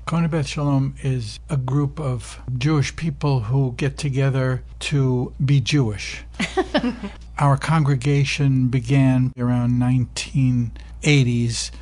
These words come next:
There were Jewish people here before then, but they started to gather and get together for worship services primarily.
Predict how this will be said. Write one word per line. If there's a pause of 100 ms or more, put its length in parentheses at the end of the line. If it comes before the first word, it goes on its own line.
There
were
Jewish
people
here
before
then,
but
they
started
to
gather
and
get
together (200)
for
worship
services
primarily.